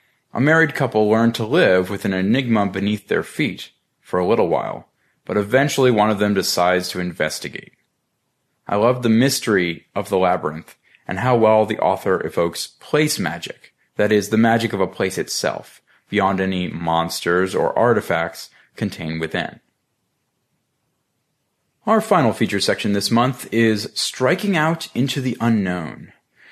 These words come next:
These stories ask, "What's out beyond the next hill, beyond the next day,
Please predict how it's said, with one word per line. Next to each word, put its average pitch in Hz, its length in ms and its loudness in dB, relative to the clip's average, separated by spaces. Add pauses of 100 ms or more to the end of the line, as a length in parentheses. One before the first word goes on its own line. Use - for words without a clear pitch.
(220)
These 147 220 0
stories 127 400 4
ask, 107 520 -2 (720)
"What's 185 280 -6
out 147 200 -8
beyond 123 280 0
the 107 60 -2
next 104 360 -4
hill, - 400 -6 (500)
beyond 101 320 0
the 101 80 -2
next 101 320 -4
day, - 480 -2